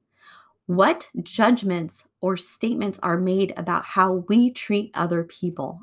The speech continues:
I love that one. What judgments or statements are made about how we treat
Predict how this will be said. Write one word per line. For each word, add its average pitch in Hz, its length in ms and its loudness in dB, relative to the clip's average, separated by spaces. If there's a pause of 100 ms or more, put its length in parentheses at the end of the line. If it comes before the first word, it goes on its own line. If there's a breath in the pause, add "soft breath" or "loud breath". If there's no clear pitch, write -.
I 165 120 -4
love 175 360 -2
that 151 180 -6
one. 156 220 -4 (200)
What 220 280 0
judgments 196 560 0
or 175 140 -4
statements 170 480 -4
are 165 140 -4
made 156 280 -2 (320 loud breath)
about 175 300 -2
how 175 420 0
we 208 160 0
treat - 400 -6